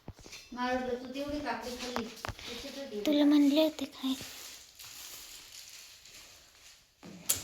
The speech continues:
Speaker 2: कालपासून, काल संध्याकाळी घेतला होता ना शिवायला.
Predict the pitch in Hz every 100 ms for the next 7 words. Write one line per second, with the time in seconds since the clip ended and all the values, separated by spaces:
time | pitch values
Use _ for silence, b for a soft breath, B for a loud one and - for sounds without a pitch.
0 | - - - - - - - _ _ _
1 | _ - - - - - 302 285 285 302
2 | 294 294 269 - - - 302 294 294 -
3 | 320 311 311 277 269 294 285 277 277 247
4 | - 269 262 247 247